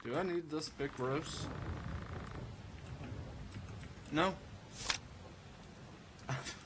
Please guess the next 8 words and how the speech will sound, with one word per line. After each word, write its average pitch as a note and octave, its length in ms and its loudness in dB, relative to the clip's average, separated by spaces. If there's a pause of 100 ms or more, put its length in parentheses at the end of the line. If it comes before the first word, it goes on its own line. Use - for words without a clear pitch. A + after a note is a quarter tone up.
(920)
I A#2+ 60 4
know G#3+ 240 12
about D#3+ 340 12
the C#3 80 8
papers. D#3+ 920 12 (500)
Thanks. D#3 640 8 (2250)
Can A#2 300 10
I C3 420 8